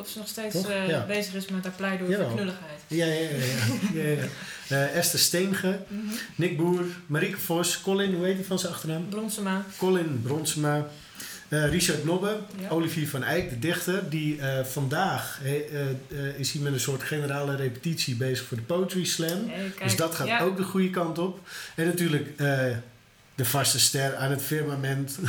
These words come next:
Speaker 2: <laughs> Onze huistuin- en keukenhistorica, kunsthistorica,
Speaker 1: Ja.
Speaker 2: professioneel zelfbenoemd azijnpisser en co-presentator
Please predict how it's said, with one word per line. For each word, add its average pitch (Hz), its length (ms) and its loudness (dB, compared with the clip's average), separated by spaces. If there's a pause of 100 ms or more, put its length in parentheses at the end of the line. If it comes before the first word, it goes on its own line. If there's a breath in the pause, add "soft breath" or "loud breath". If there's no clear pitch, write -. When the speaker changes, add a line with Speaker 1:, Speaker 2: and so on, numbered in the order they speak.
(340)
Speaker 2:
<laughs> 302 520 2
Onze 175 180 2
huistuin- 165 680 2
en 160 180 -2
keukenhistorica, 156 1000 0
kunsthistorica, 139 1040 0
Speaker 1:
Ja. 180 240 -4
Speaker 2:
professioneel 143 600 0
zelfbenoemd 120 580 0
azijnpisser 143 720 0
en 196 140 2
co-presentator 127 760 -2